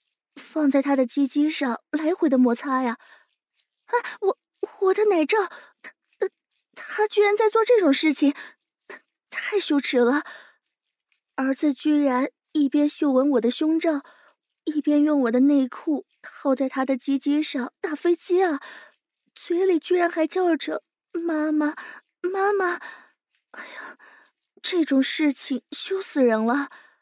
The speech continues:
儿子难道以我作为性幻想吗？难怪这段时间他看我的眼神那么奇怪。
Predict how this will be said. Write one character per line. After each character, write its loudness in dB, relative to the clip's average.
儿 -2
子 -4
难 4
道 4
以 2
我 4
作 -2
为 2
性 0
幻 0
想 -4
吗？ -4
难 0
怪 2
这 -2
段 0
时 -4
间 -2
他 -10
看 -4
我 -2
的 2
眼 0
神 -4
那 -2
么 4
奇 -2
怪。 -2